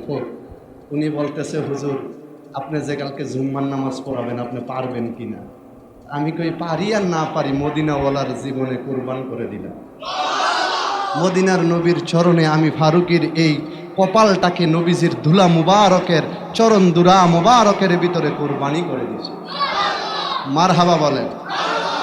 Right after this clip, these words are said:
আমি আজকে বারোই রবিউল আউয়ালের প্রথম জুমার নামাজ পড়তে পারি নাই, আমি অসুস্থ, হসপিটালে ছিলাম। দ্বিতীয় জুমার নামাজ ফকির বাজার কেন্দ্রীয় জামে মসজিদে আমি পড়েছি, কিন্তু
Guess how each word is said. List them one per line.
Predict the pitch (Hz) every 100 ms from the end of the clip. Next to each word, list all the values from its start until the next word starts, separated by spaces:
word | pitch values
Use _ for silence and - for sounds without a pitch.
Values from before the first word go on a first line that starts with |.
| - 160
আমি | 175 185 185
আজকে | 175 170 - 208 214 -
বারোই | 175 175 180 202
রবিউল | 190 190 185 196 202 190 175
আউয়ালের | 175 175 180 175 190 220 - - - - -
প্রথম | 220 220 226 254 226
জুমার | 208 202 196
নামাজ | 196 196 208 196 165
পড়তে | 185 196 190
পারি | 165 135
নাই, | 120 117 110 -
আমি | 156 175 151
অসুস্থ, | - 143 - 127
হসপিটালে | 120 139 - 143 131 123
ছিলাম। | 120 117 107 - - - - 131
দ্বিতীয় | 196 196 240 220
জুমার | 202 202 196
নামাজ | 202 202 208 - -
ফকির | 180 220 196
বাজার | 165 147 165 196 - - - - - - - -
কেন্দ্রীয় | 226 233 240
জামে | 208 202 202 202
মসজিদে | 208 202 220 208
আমি | 180 175 170
পড়েছি, | 151 147 - 139
কিন্তু | 120 175 190